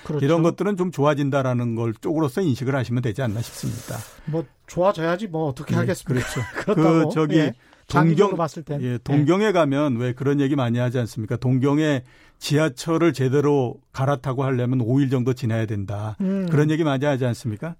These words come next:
Speaker 1: 정말 복잡하게
Speaker 2: 예,
Speaker 1: 돼 있어요.
Speaker 2: 진짜 복잡하죠.
Speaker 1: 예.
Speaker 2: 우리가 제가 생각했을 때 아마 이 그 광역교통망, 수도권 광역교통망 이 부분이 모두 다 완성이 되면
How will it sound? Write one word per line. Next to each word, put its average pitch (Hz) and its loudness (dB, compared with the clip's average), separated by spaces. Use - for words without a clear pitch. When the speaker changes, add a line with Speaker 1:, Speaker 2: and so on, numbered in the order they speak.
Speaker 1:
정말 233 2
복잡하게 156 -4
Speaker 2:
예, 131 4
Speaker 1:
돼 135 2
있어요. 123 0
Speaker 2:
진짜 143 2
복잡하죠. 117 -4
Speaker 1:
예. 147 -2
Speaker 2:
우리가 147 2
제가 147 0
생각했을 147 -2
때 156 -2
아마 147 2
이 131 2
그 127 0
광역교통망, 127 0
수도권 165 -2
광역교통망 131 0
이 131 2
부분이 139 0
모두 117 -2
다 156 4
완성이 127 -2
되면 117 0